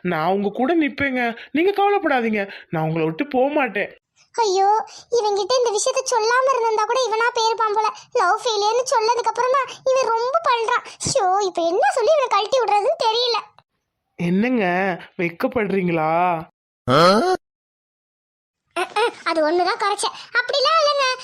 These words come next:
Speaker 2: கல்யாணம் ஃபிக்ஸ் ஆனதுக்கு அப்புறம் தான் நான் பேசுவேன். நீங்க கால் பண்ணாதீங்க, நான் வச்சிடுறேன், பாய்.
Speaker 1: சரிங்க, சரிங்க, பரவாயில்ல. அதுக்கு முன்னாடி உங்ககிட்ட ஒண்ணு சொல்லணும்.
Speaker 2: சொல்லணுமா? என்ன கருமம் சொல்ல போறான்னு தெரியலையே, சொல்லுங்க.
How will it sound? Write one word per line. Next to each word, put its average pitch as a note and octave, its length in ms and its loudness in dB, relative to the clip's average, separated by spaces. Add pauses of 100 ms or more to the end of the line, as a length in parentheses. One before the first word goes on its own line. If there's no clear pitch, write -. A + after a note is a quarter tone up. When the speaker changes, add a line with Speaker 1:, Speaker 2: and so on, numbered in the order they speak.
(180)
Speaker 2:
கல்யாணம் C5+ 340 0
ஃபிக்ஸ் - 240 -4
ஆனதுக்கு A#4+ 240 0
அப்புறம் A#4+ 160 0
தான் C#5+ 100 0
நான் C5+ 140 -2
பேசுவேன். B4+ 380 0 (200)
நீங்க B4 240 0
கால் C5 240 4
பண்ணாதீங்க, A#4 340 -2 (160)
நான் A4 160 0
வச்சிடுறேன், A4+ 440 -2
பாய். A4 200 0 (800)
Speaker 1:
சரிங்க, G#3 420 0
சரிங்க, A#3+ 320 2 (340)
பரவாயில்ல. A3 460 0 (300)
அதுக்கு F3 240 -4
முன்னாடி F3+ 240 0 (160)
உங்ககிட்ட F#3 420 0 (120)
ஒண்ணு G#3 160 2 (100)
சொல்லணும். A3+ 720 2 (680)
Speaker 2:
சொல்லணுமா? A#4 520 2 (460)
என்ன G4+ 120 0 (140)
கருமம் A#4 360 -2
சொல்ல G#4 220 0
போறான்னு A4 320 -2
தெரியலையே, G#4+ 360 0 (320)
சொல்லுங்க. B4 320 2